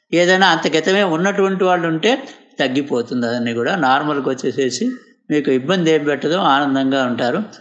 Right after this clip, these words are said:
అలాంటి వ్యాధులు ఏం రావు అని చెప్పినని మనం చేస్తూ ఉన్నాం.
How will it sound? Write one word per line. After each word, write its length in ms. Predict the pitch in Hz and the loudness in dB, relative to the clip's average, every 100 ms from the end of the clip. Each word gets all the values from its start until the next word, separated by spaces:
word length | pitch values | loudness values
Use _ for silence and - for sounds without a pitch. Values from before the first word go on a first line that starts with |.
| - | -6
అలాంటి 340 | - 139 135 127 | 0 2 2 0
వ్యాధులు 380 | 127 135 139 139 | 2 2 2 0
ఏం 220 | 135 123 | 0 0
రావు 300 | 123 135 131 | 0 0 0
అని 160 | 127 | -2
చెప్పినని 320 | 123 120 123 160 | -4 -4 -4 -2
మనం 280 | 143 117 | -2 -2
చేస్తూ 300 | 113 107 - | -2 -4 -6
ఉన్నాం. 240 | 110 104 | -6 -4